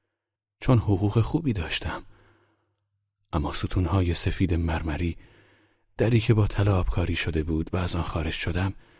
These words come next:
و حالت جدی و سرسخت سیمای مرد دربان، همه و همه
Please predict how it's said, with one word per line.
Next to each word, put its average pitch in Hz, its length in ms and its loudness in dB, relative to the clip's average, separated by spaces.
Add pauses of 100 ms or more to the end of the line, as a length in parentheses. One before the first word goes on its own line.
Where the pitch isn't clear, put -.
(360)
و 98 60 6
حالت 98 320 4
جدی 95 380 4
و 95 60 8
سرسخت - 600 2
سیمای 95 520 4
مرد 82 500 2
دربان، 85 460 0 (580)
همه - 380 -8
و 104 40 -2
همه 85 440 -4